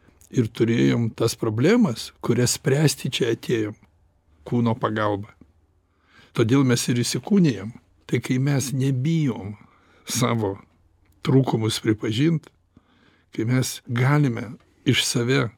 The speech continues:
padaryti kilimėlį iš tų vidinių traukų, tų intencijų, tų geismų, ir per jį pereiti su savo fiziniu kūnu, reiškia, paminti ir pasakyti,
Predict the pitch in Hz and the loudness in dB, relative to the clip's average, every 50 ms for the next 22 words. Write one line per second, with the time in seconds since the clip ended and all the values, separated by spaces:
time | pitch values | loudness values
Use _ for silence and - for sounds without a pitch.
0 | _ _ - - 123 117 120 127 127 143 151 147 123 - 135 117 - - 117 113 | _ _ -4 -2 -2 2 2 2 2 2 2 0 0 -2 -4 -4 -2 -2 0 0
1 | 113 113 123 143 165 180 185 151 113 98 - - _ _ _ _ - - 113 - | 2 2 2 2 2 2 2 0 -2 -6 -8 -12 _ _ _ _ -4 -2 -2 -2
2 | - - 123 123 117 113 120 113 110 113 135 147 143 135 123 107 104 110 107 - | -2 -2 0 0 2 2 0 0 0 0 0 2 2 2 2 0 -2 -4 -8 -10
3 | - - - 123 120 117 113 110 - - - 123 127 127 120 110 107 - - _ | -10 -4 -2 0 0 0 0 -2 -4 -4 -2 0 0 0 -2 -4 -6 -10 -14 _
4 | _ - - - 107 107 - - - - 117 117 113 - - 120 117 120 120 120 | _ -8 -6 -6 -6 -8 -12 -12 -8 -6 -4 -4 -4 -2 0 0 2 2 0 0
5 | - - 147 117 104 104 107 - - 127 113 110 104 101 - 131 127 127 120 - | 0 -2 -4 -4 -4 -6 -6 -4 -2 0 0 0 -2 -2 0 0 0 0 0 -2
6 | - - 117 120 135 139 131 123 - - - - - - - - - - - - | -4 -4 -2 0 2 0 0 -2 -4 -10 -20 -20 -20 -20 -20 -20 -20 -20 -20 -20
7 | - - - _ - 135 135 131 120 110 - - 135 123 117 120 123 127 139 147 | -20 -20 -14 _ -2 0 0 2 0 -2 -4 -2 0 2 2 2 2 2 2 2
8 | 131 131 - 127 139 139 127 117 107 101 104 - - - - - - - - - | 0 0 0 0 2 2 2 2 2 0 -4 -6 -6 -6 -6 -6 -6 -8 -6 -4
9 | 113 - - 127 113 110 110 107 - - 151 131 110 113 107 110 110 110 - - | -4 -4 -2 -2 -2 0 0 -2 0 0 0 0 2 0 0 0 -2 -4 -4 -2
10 | - 185 196 165 139 - _ _ _ _ _ _ _ _ _ _ _ _ _ _ | 0 2 2 0 0 -4 _ _ _ _ _ _ _ _ _ _ _ _ _ _
11 | _ _ _ _ - - - - 127 - - - 135 117 127 156 175 180 170 139 | _ _ _ _ -18 -16 -14 -14 -14 -12 -6 -4 -2 -2 0 0 2 2 0 0
12 | - - 117 98 98 107 - - _ - - 127 - - 113 - - 123 - - | -2 -4 -6 -6 -6 -8 -12 -20 _ -8 -8 -8 -6 -4 -2 0 0 0 0 0
13 | 127 117 - - | 0 -2 -2 -8